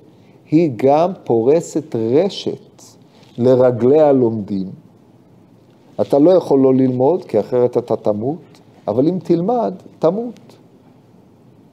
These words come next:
זה מה שאומר רבי עקיבא. הוא אומר את זה בשיא השלווה,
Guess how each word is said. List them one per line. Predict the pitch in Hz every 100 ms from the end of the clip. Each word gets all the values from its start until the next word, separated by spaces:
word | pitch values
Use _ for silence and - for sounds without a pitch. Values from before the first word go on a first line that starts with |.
| _ _ _ _ _ _ _ _ _ _ _ _ _ _
זה | 123 220
מה | 226
שאומר | - 180 185
רבי | 185 190
עקיבא. | 180 180 196 156 - - -
הוא | 143
אומר | 196 233
את | 170
זה | 202 208 208 208 - - _ _ _ _ -
בשיא | 127 135 - 226
השלווה, | 226 220 196 175 131 113